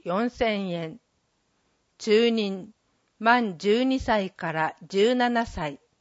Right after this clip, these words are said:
二千二百円。小人、満四歳から十一歳、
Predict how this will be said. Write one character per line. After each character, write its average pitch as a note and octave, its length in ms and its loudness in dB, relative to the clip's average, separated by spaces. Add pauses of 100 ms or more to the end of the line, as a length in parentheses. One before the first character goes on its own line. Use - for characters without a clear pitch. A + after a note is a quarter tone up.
(260)
二 F#3+ 160 -6
千 A#3 360 0
二 F3+ 160 -4
百 A#3+ 340 -4
円。 D3 280 -4 (1300)
小 G#3+ 340 2
人、 F#3+ 380 -4 (400)
満 A3 380 4
四 B3 280 2
歳 F#3+ 300 -2
か E3+ 220 -4
ら D#3 220 -2 (120)
十 G3+ 300 2
一 A#3 120 -4
歳、 D3+ 460 -6